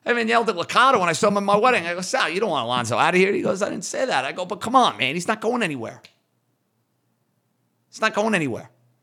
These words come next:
This is why I am very grateful I don't have to do shows five days a week. Because when you have to do shows five days a week, you're in a position where, yeah, you gotta find a way to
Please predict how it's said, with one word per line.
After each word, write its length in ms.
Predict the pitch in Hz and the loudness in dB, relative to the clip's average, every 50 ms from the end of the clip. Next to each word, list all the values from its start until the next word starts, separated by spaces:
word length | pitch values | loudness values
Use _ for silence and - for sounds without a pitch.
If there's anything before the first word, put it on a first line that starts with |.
| _ _ _ _ _ _ _ _ _ _ _ | _ _ _ _ _ _ _ _ _ _ _
This 220 | - 233 247 208 | 0 2 2 2
is 40 | 196 | 2
why 260 | 214 233 233 220 208 | 4 4 4 6 4
I 320 | 190 185 180 175 165 - - - | 4 2 0 -2 -4 -8 -8 -8
am 140 | 165 156 | -8 -6
very 220 | 135 139 180 170 160 | 0 2 2 2 2
grateful 420 | 120 139 165 170 - - 175 165 - | 0 0 0 0 0 0 -2 0 2
I 100 | 139 151 | 2 2
don't 80 | 147 151 | 2 2
have 100 | 147 - | 0 -2
to 60 | 139 | -8
do 120 | 127 127 | -8 -8
shows 300 | 120 - - 131 113 107 | -6 -2 -2 -2 -2 -4
five 220 | - - 101 101 90 | -4 -6 -6 -6 -8
days 180 | - - - | -12 -14 -16
a 40 | - | -18
week. 260 | - - _ _ _ _ _ _ _ _ _ _ _ _ _ _ _ _ _ _ _ _ | -20 -20 _ _ _ _ _ _ _ _ _ _ _ _ _ _ _ _ _ _ _ _
Because 240 | - 170 190 196 160 | -6 -4 -4 -2 -2
when 80 | 208 | 0
you 60 | 214 202 | 0 0
have 120 | 202 202 | 0 0
to 60 | 175 | -2
do 140 | 156 208 240 | -2 0 0
shows 380 | 220 - - 202 196 175 135 - | 0 2 0 0 0 0 -2 -2
five 240 | - 180 180 165 | 2 2 2 2
days 200 | 147 165 156 131 | 0 -4 -4 -4
a 40 | 160 | -2
week, 280 | 160 202 247 220 - - | 0 2 2 0 2 0
you're 120 | 175 180 | 0 0
in 40 | 175 | 0
a 40 | 156 | -2
position 560 | - 170 147 120 214 233 - - 185 170 151 | -4 -4 0 0 0 0 0 -6 -8 -10 -10
where, 300 | 156 165 170 170 165 165 - | -8 -8 -8 -8 -8 -10 -14
yeah, 160 | 185 220 269 | -12 -8 -8
you 160 | 220 156 139 | -8 -8 -6
gotta 220 | - 165 160 - - | -4 -4 -4 -4 -4
find 240 | - 170 170 170 | -6 -4 -2 -2
a 40 | 165 | -2
way 140 | 160 175 180 | -2 -2 -2
to 100 | 165 | -4